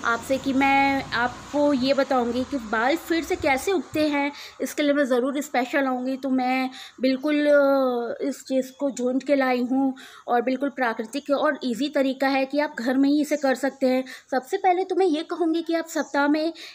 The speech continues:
एक बार मेहंदी, आंवला और चाय पत्ती का पानी उबाल के, अ, च-, पानी जब उबाल लें तो उसे ठंडा कर लें और नींबू, एक नींबू ये डाल लें। अगर ज़्यादा ठंड है तो आप हाफ नींबू डाल सकते हैं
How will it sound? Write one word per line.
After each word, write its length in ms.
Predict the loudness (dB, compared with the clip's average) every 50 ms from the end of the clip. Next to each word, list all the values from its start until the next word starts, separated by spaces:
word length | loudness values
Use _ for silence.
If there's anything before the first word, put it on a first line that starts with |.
| -6 -2
एक 240 | -2 -2 -2 0 0
बार 320 | 2 2 2 2 0 -2 -6 -14 -20 -20 -6 0
मेहंदी, 580 | 2 2 2 2 2 2 2 2 0 0 -2 -2 -4 -6 -10 _ _ _ _ _ -10 -6
आंवला 400 | -2 -2 0 0 2 2 2 2 2
और 540 | 0 -2 -6 -14 -20 _ _ _ -12 -10 -6
चाय 260 | -2 0 2 2 2
पत्ती 340 | 2 0 -2 -2 -2 -4 -4
का 340 | -2 0 2 2 2 2
पानी 340 | 0 0 0 0 0 2 2
उबाल 300 | 0 2 2 2 2 0
के, 220 | 0 0 -2 -2 -2 -2 -4 -10 -20 _ _ _ _ _ 0
अ, 120 | 0 2 2
च-, 200 | 0 -4 -8 -10 -8 -10 -10 -12 -14 -18 -8 -4 0
पानी 260 | 0 2 2 2 0
जब 180 | 0 0 0
उबाल 320 | 0 0 2 2 2 2 2
लें 120 | 2 2
तो 80 | 2 0
उसे 160 | 0 0 -2 -4 -2
ठंडा 300 | 0 0 2 2 2 2
कर 200 | 2 2 2 2
लें 180 | 2 0 0
और 240 | -2 -2 -2 0 2
नींबू, 400 | 4 4 4 4 2 0 -2 -4 -6 _ _ -20 -8 -4
एक 180 | -2 -2 -2 2 4
नींबू 420 | 4 4 4 2 -2 -4 -6 -6 -12 _ _ -20 -20 -20 -12 -4 -2
ये 140 | 0 0
डाल 260 | 2 2 2 2 2 2
लें। 220 | 2 2 2 2
अगर 240 | 0 -2 0 0 0
ज़्यादा 300 | 2 2 2 2 0 -2
ठंड 300 | -2 -2 -2 0 0 0
है 60 | 0
तो 80 | 0 -2
आप 120 | -2 -4 -4
हाफ 340 | -2 -2 -2 -2 0 2 2
नींबू 180 | 4 4 4
डाल 220 | 2 2 2 2 2
सकते 360 | 2 -2 -4 0 0 0 2
हैं 300 | 2 0 -2 -2 -4